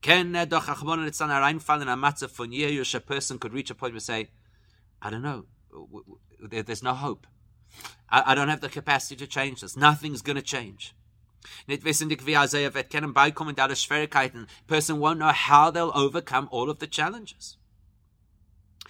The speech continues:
Er weiß, Taka, als durch und von der Matanish und Yisurim in Zman HaGolus wird er noch herauskommen, a Ilde B'Shas der Geula. The person knows that all of our troubles now will eventually translate into a Geula that will happen later.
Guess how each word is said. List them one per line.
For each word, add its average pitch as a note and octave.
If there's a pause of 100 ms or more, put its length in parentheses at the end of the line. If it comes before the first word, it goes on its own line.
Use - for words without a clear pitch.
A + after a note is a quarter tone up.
(300)
Er G#3
weiß, G#3
Taka, F#3
als B2+
durch E3
und C3+
von D#3+
der C#3
Matanish C#3
und C3
Yisurim C3
in A2+
Zman B2+
HaGolus B2
wird B2
er A#2
noch B2+
herauskommen, C3
a A2+
Ilde B2+
B'Shas A#2
der A2+
Geula. G2 (100)
The -
person C4+
knows B3+
that D3 (380)
all G3+
of G3
our D3+
troubles C#3+
now C#3+
will C#3
eventually D#3
translate D#3+
into D#3+
a C3+
Geula C3
that B2
will A2+
happen C3
later. G#2+